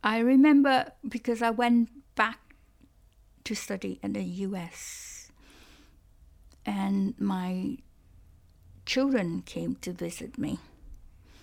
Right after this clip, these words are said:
And I, I, I remember telling my daughter that I'd like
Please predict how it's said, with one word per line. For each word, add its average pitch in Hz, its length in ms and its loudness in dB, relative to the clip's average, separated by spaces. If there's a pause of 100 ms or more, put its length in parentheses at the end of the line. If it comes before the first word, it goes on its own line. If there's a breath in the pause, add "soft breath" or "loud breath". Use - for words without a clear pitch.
(880 soft breath)
And 202 320 0
I, 208 280 -4
I, 196 340 -6
I 190 160 -6
remember 208 720 0 (1400 soft breath)
telling 214 380 -4
my 196 300 -2 (120)
daughter 220 680 -4 (1000 soft breath)
that 190 520 -6 (1700)
I'd 202 200 -6 (180)
like 196 320 -4